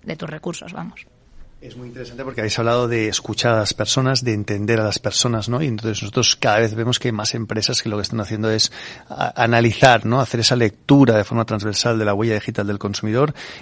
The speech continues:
Speaker 2: en muchos ecosistemas, ¿no? Vemos que las con-, las compañías ya no les sirve tener una lectura independiente, sino una lectura agregada, eh, integrando toda la parte de redes sociales, que tenemos ocho redes, toda la parte de programática, toda la parte de pure players, toda la parte de search, de web, tráfico web,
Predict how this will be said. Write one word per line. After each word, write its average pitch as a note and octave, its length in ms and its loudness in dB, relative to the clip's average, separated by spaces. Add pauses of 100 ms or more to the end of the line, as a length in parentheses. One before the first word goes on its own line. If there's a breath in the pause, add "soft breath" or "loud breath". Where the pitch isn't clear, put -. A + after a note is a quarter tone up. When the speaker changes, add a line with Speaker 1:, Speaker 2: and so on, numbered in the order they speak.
Speaker 2:
en A#2 140 2
muchos B2 280 2
ecosistemas, F#2+ 640 -4
¿no? E3 200 0 (800 loud breath)
Vemos A#2+ 320 8
que C3+ 60 4
las B2 100 6
con-, B2 280 0
las A2+ 140 -4
compañías A#2 360 2
ya A#2 80 4
no A#2 80 4
les A2+ 120 4
sirve A2+ 260 2
tener A2 240 -2
una A2+ 100 0
lectura G#2+ 480 2
independiente, A2 560 0
sino A2+ 220 -2
una A#2 320 -2
lectura A2+ 540 0
agregada, G#2 500 4 (440 loud breath)
eh, A#2 280 2
integrando G#2+ 420 0
toda G#2+ 140 4
la G#2 80 2
parte G2 240 -4
de G2 160 -4
redes G2+ 200 -2
sociales, A#2 480 2
que A2 120 -2
tenemos G2 340 -6
ocho A#2+ 220 -2
redes, A2+ 320 2
toda G2+ 100 -2
la G2+ 60 -2
parte G2+ 220 -6
de F#2+ 40 -6
programática, A#2 560 2
toda G#2+ 160 -2
la G2 60 -4
parte G2+ 240 -4
de - 20 -4
pure C3+ 200 0
players, A2+ 360 2
toda G#2 140 -6
la G2 40 -6
parte G2 280 -6
de C3 80 -4
search, A#2 380 -2
de B2+ 60 -2
web, A#2 300 -2
tráfico A#2 400 -2
web, A#2+ 260 0